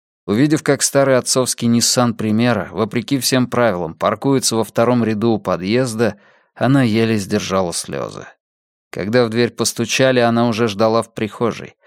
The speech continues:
Открыла дверь на цепочке, прикрыла, сняла цепочку и попыталась выдавить улыбку. «Папа», выговорила она. Тут же полились слезы.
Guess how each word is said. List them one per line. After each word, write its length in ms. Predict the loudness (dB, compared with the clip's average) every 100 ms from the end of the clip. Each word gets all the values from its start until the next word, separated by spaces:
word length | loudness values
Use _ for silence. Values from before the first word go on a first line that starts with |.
| -20 -20 -6
Открыла 460 | -2 -2 2 2 2
дверь 260 | 2 2
на 100 | 2
цепочке, 640 | 0 -4 -2 0 -2 -6 -10
прикрыла, 680 | -4 -4 -2 -2 0 0 0
сняла 380 | 0 2 2 2
цепочку 580 | -2 -2 -2 -2 -4
и 60 | -6
попыталась 640 | -4 -6 -2 0 0 -2
выдавить 420 | -4 -4 -4 -6 -6
улыбку. 540 | -6 -8 -12 -18 -18 _ _ _ _ _ _ _ _ _ 0
«Папа», 500 | 2 2 0 -2 -4 _ _ 0
выговорила 640 | 0 2 2 2 4 2
она. 320 | 2 0 -4 -10 _ _ _ _ _ -6
Тут 240 | -4 -2
же 160 | -2 -2
полились 640 | 0 -2 0 -2 -2 -2
слезы. 600 | -2 -2 -6 -8 -8 -14